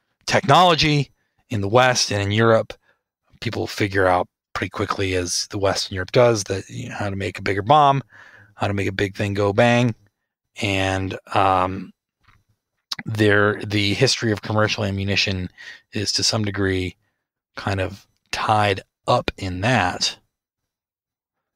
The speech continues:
Um, the first example of a metal ball being fired from what was basically a,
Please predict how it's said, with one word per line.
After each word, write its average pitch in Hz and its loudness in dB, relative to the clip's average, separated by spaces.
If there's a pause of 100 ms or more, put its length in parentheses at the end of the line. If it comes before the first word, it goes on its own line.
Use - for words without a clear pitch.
(260)
Um, 98 0
the 104 2
first 131 2
example 113 2
of 98 -2
a 98 2
metal 104 0
ball 104 2
being 98 -4
fired 110 2 (580)
from 98 0 (720)
what 117 2
was 113 2
basically 117 0
a, 98 -4